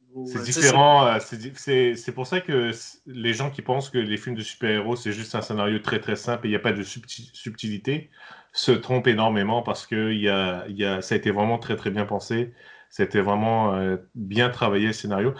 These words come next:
Speaker 2: Il y a des, eu presque des mini-moments à la Rousseau, même des fois, on dirait, il y avait, il y avait des indices, des, des, des petits trucs, des idées plantées ici et là, donc c'était, euh, assez proche de ça.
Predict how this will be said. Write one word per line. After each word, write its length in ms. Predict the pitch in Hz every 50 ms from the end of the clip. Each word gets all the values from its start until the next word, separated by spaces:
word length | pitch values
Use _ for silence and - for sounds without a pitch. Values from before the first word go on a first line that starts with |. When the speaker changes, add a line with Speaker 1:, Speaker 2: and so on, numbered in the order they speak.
| - - - - - - - - _ _ _ _ _ _ _ _ _ - 226
Speaker 2:
Il 160 | 147 120 113
y 80 | 127
a 140 | 131 131 131
des, 200 | 123 117 135 135
eu 220 | 139 151 156 143 -
presque 400 | - - 196 202 196 - - 139
des 140 | 123 123
mini-moments 500 | 120 127 143 147 147 143 139 135 139 147
à 40 | 147
la 80 | 139 123
Rousseau, 420 | 110 117 117 110 - 147 147 139
même 180 | 127 123 127 127
des 140 | 113 110 104
fois, 160 | - - 127
on 120 | 123 123
dirait, 300 | 110 110 107 101 110 117
il 80 | 120 113
y 40 | 101
avait, 360 | 101 101 101 101 104 104 107
il 100 | 104 101 107
y 20 |
avait 140 | 101 107 113
des 260 | 107 117 110 101 113
indices, 420 | 113 104 98 120 127 127 - -
des, 380 | 117 113 104 101 101 101 101 98
des, 160 | 95 104 101
des 240 | 95 110 110 104 107
petits 220 | 101 - 113 107
trucs, 240 | - - 123 123 123
des 200 | 113 107 95 101
idées 200 | 101 98 113 117
plantées 320 | 113 113 107 104 - 113 110
ici 280 | 101 98 - - 113
et 40 | 101
là, 180 | 101 110 117 117
donc 180 | 113 110 104
c'était, 300 | - - - - 107 101
euh, 260 | 98 98 98 98 101 -
assez 280 | - 98 - - 123 113
proche 300 | - - 117 113 107 98
de 80 | 98
ça. 320 | 95 - - 104 98 98